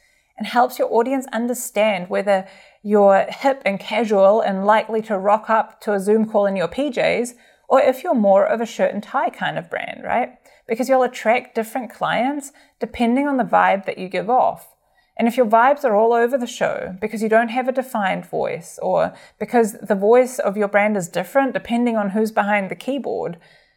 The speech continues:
chances are you'll attract people other than your ideal client,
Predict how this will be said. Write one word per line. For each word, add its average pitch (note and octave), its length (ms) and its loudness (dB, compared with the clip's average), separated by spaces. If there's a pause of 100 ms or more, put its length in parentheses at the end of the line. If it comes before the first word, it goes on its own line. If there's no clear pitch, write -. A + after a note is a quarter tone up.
(120)
chances C4 380 0
are A#3+ 160 4
you'll A#3+ 220 -2
attract - 580 -4
people A#3+ 600 0
other G#3+ 220 2
than F#3+ 180 -4
your F#3 140 -2
ideal F3 320 -2
client, A3 600 -6